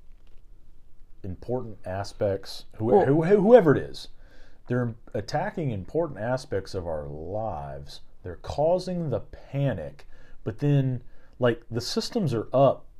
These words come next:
Speaker 1: especially some of these big companies. Like, they have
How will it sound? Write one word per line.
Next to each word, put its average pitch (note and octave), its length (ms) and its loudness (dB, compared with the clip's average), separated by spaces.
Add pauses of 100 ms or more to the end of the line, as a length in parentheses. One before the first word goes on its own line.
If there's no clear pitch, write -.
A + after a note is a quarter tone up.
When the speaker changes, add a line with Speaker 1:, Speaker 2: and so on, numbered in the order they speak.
(360)
Speaker 1:
especially A3 440 2
some F3 160 0
of C#3+ 60 6
these B2+ 140 6
big B2+ 440 4
companies. F3+ 640 -2 (220)
Like, B2 180 2
they A3+ 140 8
have D#3+ 560 6